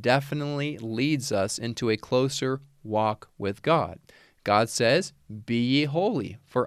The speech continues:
I am holy." God wants us to be more like him, to learn of him, his holy ways. And the Apostle Paul, right here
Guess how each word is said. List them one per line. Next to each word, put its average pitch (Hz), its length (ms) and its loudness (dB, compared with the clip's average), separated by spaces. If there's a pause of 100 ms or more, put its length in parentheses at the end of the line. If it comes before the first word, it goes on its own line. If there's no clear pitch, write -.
I 135 400 2
am 120 320 -4
holy." 135 600 0
God 180 300 2
wants 175 340 -2
us 170 160 -2
to - 100 -8
be 147 280 2
more 131 340 -4
like 127 280 -2
him, 92 360 -8 (360)
to - 120 -4
learn 147 460 -2
of 110 220 -2
him, 110 420 -4 (260)
his 131 480 2 (200)
holy 113 520 0 (140)
ways. 101 680 0
And 139 440 0
the 151 80 2
Apostle 156 560 0
Paul, 113 480 2
right 143 400 2
here 131 320 0